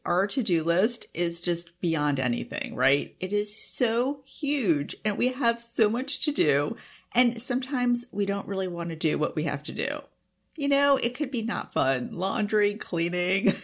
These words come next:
<laughs> Who wants to do it? So we multitask. And the multitasking, it really does make it more fun. It really, really does.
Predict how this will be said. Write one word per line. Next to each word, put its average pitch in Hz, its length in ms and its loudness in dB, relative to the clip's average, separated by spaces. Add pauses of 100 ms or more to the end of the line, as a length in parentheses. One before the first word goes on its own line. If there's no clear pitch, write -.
(120)
<laughs> - 220 -2
Who 359 180 8
wants 285 280 2
to - 140 -6
do 147 240 6
it? 107 180 2 (580)
So - 240 4
we 233 160 6
multitask. 190 840 2 (520)
And 185 140 0
the 190 80 -2
multitasking, 262 1120 2
it - 180 0
really 208 400 0
does 185 320 -2
make 160 220 -4
it - 100 -6
more 170 200 -4
fun. - 480 -4 (180)
It 214 320 0
really, 208 320 0
really 175 340 2
does. 160 640 2